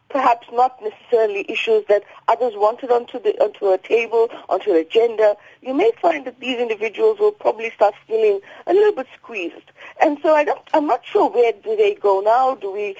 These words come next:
do we see them stay within the party? Do we see them leave the party? Because I know there was a lot of emphasis yesterday in the press briefing by the S G that this should not be the way, uh,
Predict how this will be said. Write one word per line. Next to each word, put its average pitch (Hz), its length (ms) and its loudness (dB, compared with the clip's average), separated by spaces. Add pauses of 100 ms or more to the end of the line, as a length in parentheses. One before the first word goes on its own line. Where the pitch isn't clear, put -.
(160)
do 208 100 -6
we 202 240 -6
see 233 140 0
them 208 300 2 (340)
stay 254 240 2
within 220 320 -6
the 202 60 -4
party? 214 420 -2
Do 175 100 -14
we 175 200 -8
see 220 80 -2
them 185 200 2 (220)
leave 240 340 -4
the 240 80 -8
party? 214 280 0
Because 208 180 -6
I 233 60 4
know 262 120 0
there 247 120 -4
was 208 100 -4
a 214 40 0
lot 214 180 2
of - 60 -4 (120)
emphasis 233 520 -2 (340)
yesterday 208 760 0
in 269 180 -2
the 294 60 -4
press 214 220 -2 (140)
briefing 185 320 -4
by 220 220 2
the 359 180 -4
S 185 200 0
G 185 220 0 (260)
that 214 200 2 (140)
this - 140 -4
should 202 220 -6
not 208 240 -4
be 202 140 -10
the 190 120 -2
way, 190 340 0 (280)
uh, 180 460 0